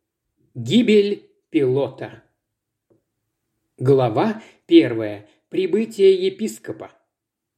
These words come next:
Из-за двери с табличкой «Аэроклуб Бастона,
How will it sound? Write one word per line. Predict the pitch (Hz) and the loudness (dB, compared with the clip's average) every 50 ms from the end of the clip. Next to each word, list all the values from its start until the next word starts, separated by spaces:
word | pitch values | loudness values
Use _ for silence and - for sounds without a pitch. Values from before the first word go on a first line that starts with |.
| _ _ _ _ _ _ _ _ _ _ _ _ _ _ _ _ _ _ _ _ - | _ _ _ _ _ _ _ _ _ _ _ _ _ _ _ _ _ _ _ _ -4
Из-за | 220 240 220 196 269 262 | -2 -2 0 0 0 0
двери | 214 233 247 233 208 233 | 2 0 0 0 0 -2
с | - - | -4 -2
табличкой | - 202 165 156 175 202 208 - - - - 185 175 175 170 170 165 - | -2 -2 -2 0 -2 -6 -6 -10 -12 -4 0 2 4 6 6 4 2 0
«Аэроклуб | - 185 208 196 185 185 180 175 180 185 214 226 185 | -2 -4 -2 0 0 0 -2 -2 -2 -2 -4 -4 -6
Бастона, | 143 123 139 135 123 131 - - - 147 151 151 160 175 - | -8 -8 -6 -8 -8 -10 -14 -12 -10 -8 -6 -6 -8 -8 -10